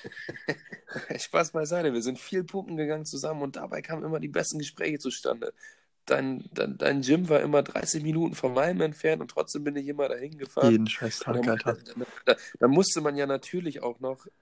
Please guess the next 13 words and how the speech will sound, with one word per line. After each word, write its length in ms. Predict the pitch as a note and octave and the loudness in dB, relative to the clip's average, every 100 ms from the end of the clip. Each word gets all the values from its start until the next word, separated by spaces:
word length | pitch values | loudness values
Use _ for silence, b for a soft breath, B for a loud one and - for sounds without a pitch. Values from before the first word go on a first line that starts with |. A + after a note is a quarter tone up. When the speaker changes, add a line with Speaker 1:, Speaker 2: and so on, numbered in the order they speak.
| - | -18
Speaker 1:
nach 320 | - B2 C#3+ | -8 -6 -6
dem 220 | - B2 A#2 | -6 -8 -4
Gym 320 | B2+ C#3 A#2+ | -4 -4 -6
die, 220 | A#2 A2+ | -8 -8
die, 340 | A2 A2+ A2+ B B B B - | -6 -4 -6 B B B B 0
äh, 520 | A2+ A2 - A#2+ A#2 | 4 4 2 2 2
äh, 60 | - | 2
Eiweiß-, 640 | C#3 E3+ C#3 C3+ C3+ - - A#2 A2+ | -2 0 0 -2 -2 -4 -8 -8 -8
die 160 | A#2+ B2 | -8 -8
Protein-Infused 1200 | - D3+ E3 C#3+ B2+ A#2+ A#2+ - C3+ C#3 C#3 - - | 6 6 8 4 2 2 0 -2 -2 -2 -2 -6 -8
<laughs> 40 | |
Post-Workout-Zigarette 1700 | - E3 D#3 - B2 D3+ E3 B2+ B2 - A#2+ - B2+ A#2+ B2 C3 B2 | 2 2 2 -4 -2 -2 2 0 0 -6 -4 -2 2 0 0 -2 -4
rauchen, 380 | A#2+ C3+ E3 | -4 -4 -6